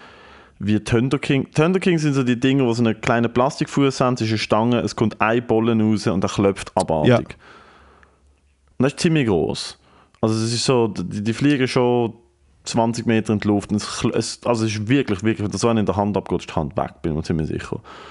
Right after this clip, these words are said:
Speaker 1: Und mein Kollege hat dem, der ist irgendwie neben uns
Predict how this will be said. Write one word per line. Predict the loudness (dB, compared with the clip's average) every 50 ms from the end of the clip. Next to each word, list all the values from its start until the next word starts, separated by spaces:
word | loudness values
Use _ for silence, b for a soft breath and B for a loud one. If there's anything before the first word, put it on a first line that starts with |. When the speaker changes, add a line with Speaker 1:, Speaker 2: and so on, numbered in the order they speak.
| B B B B B B B B
Speaker 1:
Und | -2 -2 0 2
mein | 2 2 2
Kollege | 2 2 2 4 4 2 2 2 0 -2
hat | -2 0 0
dem, | 0 2 2 2 0 0 0 0
der | 0
ist | 0 0 0
irgendwie | 0 2 2 2
neben | 2 2 0 0 0 0
uns | 2 2 0 0 -4 -8 -8